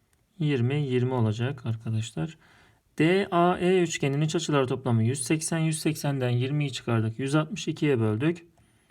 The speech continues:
Seksen, seksen. E, D açısı seksen artı x, B açısı yüz kırk. B ile D açısı birbirine eşit olmalı. E,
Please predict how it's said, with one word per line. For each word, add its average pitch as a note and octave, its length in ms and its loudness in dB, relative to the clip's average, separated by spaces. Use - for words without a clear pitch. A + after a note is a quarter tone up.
Seksen, C#3+ 760 -2
seksen. A2 640 -2
E, A#2+ 140 0
D F3+ 200 2
açısı D#3+ 680 2
seksen C3+ 400 -2
artı E3+ 300 2
x, F3 260 -2
B D#3+ 180 2
açısı C3+ 600 -2
yüz E3 240 2
kırk. B2 300 -2
B E3 220 2
ile D3 160 -2
D D#3+ 140 0
açısı C3 320 -2
birbirine C#3 320 -2
eşit C#3 220 -4
olmalı. C3 540 2
E, A#2+ 460 4